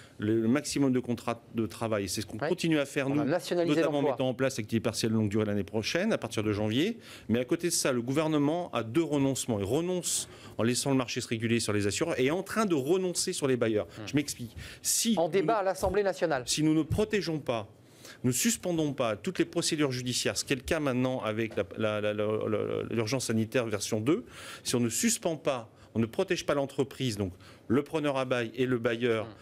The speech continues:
Speaker 1: dans une négociation nouvelle en disant, moi, État, j'ai suspendu l'économie pour des raisons sanitaires.
Speaker 2: Vous, bailleur,
Speaker 1: Et
Speaker 2: faites un
Speaker 1: donc,
Speaker 2: effort.
Speaker 1: demain, si bailleur, vous ne faites pas un effort, si nous renégocions pas les éléments du bail, qui reprendra,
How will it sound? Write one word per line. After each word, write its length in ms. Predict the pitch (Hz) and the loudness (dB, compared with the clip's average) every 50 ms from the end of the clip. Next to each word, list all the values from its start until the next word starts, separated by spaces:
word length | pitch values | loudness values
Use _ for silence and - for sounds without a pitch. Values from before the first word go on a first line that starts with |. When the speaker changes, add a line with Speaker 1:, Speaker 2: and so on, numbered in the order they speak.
| - - - | -20 -6 -4
Speaker 1:
dans 80 | 113 104 | -2 0
une 220 | 92 117 127 143 | 2 4 4 4
négociation 580 | 165 170 165 165 156 - - 147 - - 139 139 | 4 2 2 0 0 0 0 0 0 2 2 2
nouvelle 320 | 135 131 123 135 123 120 | 2 4 2 2 2 0
en 80 | 117 113 | 0 -2
disant, 400 | 113 123 117 120 120 113 110 - - - - - | -2 -2 0 0 0 0 -2 -6 -10 -14 -2 2
moi, 240 | 120 139 160 165 160 | 2 4 4 2 0
État, 240 | 156 160 165 156 135 | 0 0 -2 -2 -2
j'ai 100 | 117 123 | -2 -6
suspendu 560 | 107 - - 113 - - 127 123 120 113 123 | -6 -6 -6 -8 -6 -4 -2 -2 0 0 0
l'économie 600 | 113 113 113 117 117 113 113 110 110 113 110 110 - - - - - - - | 0 0 0 0 0 2 2 2 0 -2 -2 -4 -8 -14 -20 -20 -20 -8 -4
pour 120 | 120 117 | -2 0
des 100 | 110 117 | 2 2
raisons 240 | 104 123 117 113 120 113 | 2 0 0 0 -2 -2
sanitaires. 460 | - 131 120 120 123 113 131 160 127 | 0 0 0 0 0 0 0 0 0
Speaker 2:
Vous, 40 | 120 | 2
bailleur, 300 | - 139 139 147 160 160 | 0 0 2 0 0 0
Speaker 1:
Et 60 | 151 | 2
Speaker 2:
faites 120 | 156 147 | 2 2
un 60 | 156 | 2
Speaker 1:
donc, 80 | 147 147 | 2 0
Speaker 2:
effort. 340 | 147 - - 151 139 117 - - | 0 0 2 2 2 0 -2 -2
Speaker 1:
demain, 360 | 123 160 170 170 170 165 165 | 0 0 0 2 2 0 0
si 200 | 156 - - 139 | 0 0 -2 -2
bailleur, 480 | 139 139 151 151 151 156 151 143 135 117 113 | -2 0 0 0 2 2 2 0 0 -4 -4
vous 160 | 104 123 131 | 0 2 2
ne 60 | 131 | 2
faites 240 | - - 143 - - | 2 0 -2 -2 -2
pas 140 | - 151 147 | -2 0 2
un 60 | 139 | 2
effort, 340 | 131 120 - - 131 117 - | 0 0 0 -2 -4 -2 0
si 100 | - 131 | 0 2
nous 80 | 131 | 2
renégocions 640 | 123 147 185 185 185 170 151 160 147 - 156 143 135 | 2 2 0 0 0 0 -2 -2 -2 0 -2 -2 -2
pas 240 | - 147 143 127 - - - - | 0 -2 -2 -2 -6 -12 -8 -2
les 200 | 120 117 117 123 | -2 0 2 2
éléments 280 | 120 123 120 123 120 117 | 2 2 2 0 0 0
du 120 | 110 113 | -2 -2
bail, 240 | 110 123 135 160 156 - | 0 0 0 0 -2 -2
qui 140 | - 175 | -2 0
reprendra, 640 | 165 156 151 - - 147 135 127 120 123 127 123 | 0 0 0 -2 -2 -2 0 0 0 0 -2 -4